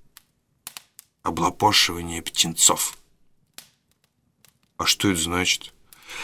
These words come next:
Птенцы, Минума, это маленькие дети, которых матери посылают за покупками, давая им шестипенсовики и шиллинги.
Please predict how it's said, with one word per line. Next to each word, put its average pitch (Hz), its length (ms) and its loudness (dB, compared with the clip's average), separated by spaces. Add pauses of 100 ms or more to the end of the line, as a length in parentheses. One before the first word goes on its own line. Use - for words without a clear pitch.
(200)
Птенцы, 95 800 4
Минума, 87 560 0
это 82 200 -4
маленькие 98 640 2
дети, 90 600 2
которых 80 420 -6
матери 95 420 2
посылают 90 480 2
за 85 120 2
покупками, 85 880 0
давая 87 420 6
им 78 260 -2
шестипенсовики 78 1300 0
и - 40 -10
шиллинги. 76 880 -2